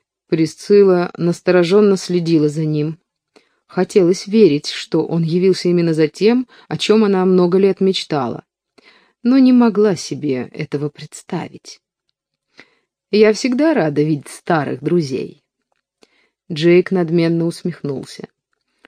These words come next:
«Ты уверена, Присцилла, в том, что мы старые друзья?» Он встал над ванной, широко раздвинув длинные ноги, и ее сердце отчаянно подскочило. То была поза завоевателя.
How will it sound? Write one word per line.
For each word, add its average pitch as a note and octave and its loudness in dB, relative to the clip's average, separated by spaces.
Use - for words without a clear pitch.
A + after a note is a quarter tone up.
«Ты - -2
уверена, E3 0
Присцилла, - -6
в - -20
том, D#3+ 0
что - -2
мы D3+ 0
старые C#3 -4
друзья?» C3+ -4
Он E3+ 2
встал A3+ 0
над G3+ 2
ванной, D#3+ -2
широко E3 -2
раздвинув F3+ 0
длинные D#3 0
ноги, F3+ -2
и G#3+ -4
ее G3 2
сердце A3+ 0
отчаянно F3 0
подскочило. - -8
То G3 4
была F#3+ 4
поза F#3+ 2
завоевателя. F3 2